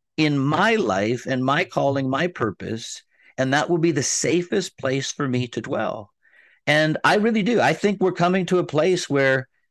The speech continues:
we're gonna see some genuine cataclysmic judgments of false worship systems. And whatever's tied to that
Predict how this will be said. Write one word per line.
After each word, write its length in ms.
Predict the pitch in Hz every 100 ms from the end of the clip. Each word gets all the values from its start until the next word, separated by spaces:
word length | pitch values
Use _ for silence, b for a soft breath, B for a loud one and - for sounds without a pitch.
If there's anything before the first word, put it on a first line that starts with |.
| _ _ _ -
we're 280 | 143 147 180
gonna 280 | 220 202 180
see 580 | - - 202 185 131
some 340 | 131 - 139 123
genuine 1000 | 110 143 165 170 175 180 180 190 185 - _ _ _ _ _ _ _ _ _ -
cataclysmic 920 | - 151 175 175 - 165 143 160 151 - 117
judgments 760 | 98 165 160 143 110 120 - -
of 240 | 131 - -
false 640 | - - 147 156 160 - -
worship 500 | 120 147 151 - -
systems. 840 | - 160 - - 90 92 101 - _ _ _ _ _ _ _ _ -
And 200 | 139 139
whatever's 480 | 139 139 175 208 -
tied 420 | - 147 190 175
to 140 | - 113
that 340 | 87 58